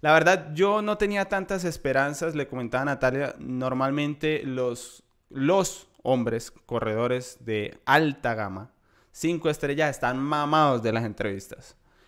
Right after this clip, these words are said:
es muy difícil sacarles una entrevista que de verdad valga la pena, que suene como natural, donde de pronto se permitan expresarse. Entonces, yo no iba muy, muy, pero cuando entro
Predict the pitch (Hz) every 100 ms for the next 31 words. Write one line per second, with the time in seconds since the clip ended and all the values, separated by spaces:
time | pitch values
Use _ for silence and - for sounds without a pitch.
0 | _ 135 143 175 170 175 170 156 170 -
1 | 135 139 131 143 147 143 143 127 113 110
2 | 131 - 120 110 107 110 110 120 120 123
3 | 101 135 143 143 127 156 143 117 113 117
4 | 113 107 101 - 110 185 180 165 143 120
5 | 113 110 120 110 127 120 120 120 113 113
6 | 123 117 127 127 127 - - - - -
7 | 127 - - 123 107 - 160 165 139 -
8 | 127 131 - - - 151 185 190 226 226
9 | - 202 226 214 208 202 202 196 190 165
10 | 120 - _ 151 156 147 - - 156 151
11 | 147 156 208 185 170 175